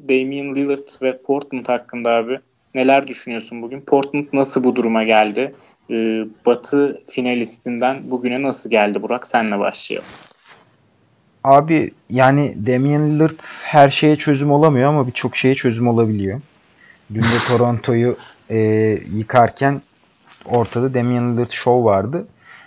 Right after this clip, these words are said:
Speaker 2: Ama Portland'ın
Speaker 1: Yani Cam-,
Speaker 2: pro-
Speaker 1: Carmelo Anthony'ye iyi bir Robin diyorsun.
Speaker 2: <laughs> Ya öyle de şimdi herkes Carmelo'nun buzzer beater'ın, daha doğrusu buzzer beater değil de son şutunu konuşuyor. Ondan önce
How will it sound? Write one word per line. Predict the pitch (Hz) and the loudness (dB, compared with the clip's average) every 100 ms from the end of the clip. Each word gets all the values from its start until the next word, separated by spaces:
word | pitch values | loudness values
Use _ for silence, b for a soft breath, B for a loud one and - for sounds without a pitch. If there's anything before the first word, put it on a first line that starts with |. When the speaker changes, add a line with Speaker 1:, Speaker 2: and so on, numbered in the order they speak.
| b | b
Speaker 2:
Ama | 127 175 | -2 -2
Portland'ın | - 170 165 135 | 2 2 2 2
Speaker 1:
Yani | 127 170 | 4 4
Cam-, | 143 143 | 4 4
Speaker 2:
pro- | 160 | 4
Speaker 1:
Carmelo | 143 139 147 156 160 | 6 4 4 0 0
Anthony'ye | 156 151 156 170 180 | -4 -12 -10 -10 -8
iyi | 151 151 | -6 -6
bir | 160 151 | -6 0
Robin | 151 139 123 - - 120 | 0 -2 -8 -12 -20 -8
diyorsun. | 117 110 - 156 | -4 -4 0 0
Speaker 2:
<laughs> | - 165 - B B 131 104 | 0 -2 -4 B B -10 2
Ya | 120 131 | 6 8
öyle | 156 202 247 | 8 6 6
de | 185 104 - | 6 4 -4
şimdi | - 156 151 - | -4 0 2 0
herkes | - 151 160 160 175 - - | 2 6 6 4 -2 -4 4
Carmelo'nun | 131 143 151 160 165 143 | 4 6 4 2 2 4
buzzer | 139 143 143 | 4 6 4
beater'ın, | 139 - 139 120 | 2 0 -2 2
daha | 117 123 | 4 4
doğrusu | 131 - | 4 0
buzzer | 131 147 | 0 2
beater | 147 147 170 | 0 -2 0
değil | 185 | 0
de | 110 | 0
son | - 127 120 - - | 0 0 0 -6 -14
şutunu | - - 151 156 | -14 -4 -2 2
konuşuyor. | 143 104 - - 208 254 B B B B B | 2 2 -2 -2 -2 -2 B B B B B
Ondan | - 139 165 180 | -2 2 4 4
önce | 175 175 190 196 | 4 4 6 6